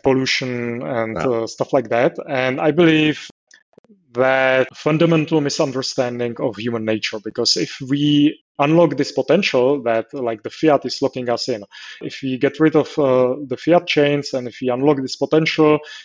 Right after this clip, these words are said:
Speaker 1: adopt this low time preference mindset that comes naturally with sound money,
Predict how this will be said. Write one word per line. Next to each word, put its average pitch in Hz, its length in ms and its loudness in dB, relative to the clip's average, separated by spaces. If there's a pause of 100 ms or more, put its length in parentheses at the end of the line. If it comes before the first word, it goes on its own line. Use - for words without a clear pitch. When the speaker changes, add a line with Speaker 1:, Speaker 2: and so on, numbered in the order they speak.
(140)
Speaker 1:
adopt 135 320 2
this 131 180 0
low 143 140 4
time 143 220 2
preference 139 480 -2
mindset 135 480 0
that 120 140 -2 (100)
comes 123 260 -4
naturally 131 460 2
with 113 200 -2
sound 123 360 -6
money, 143 320 2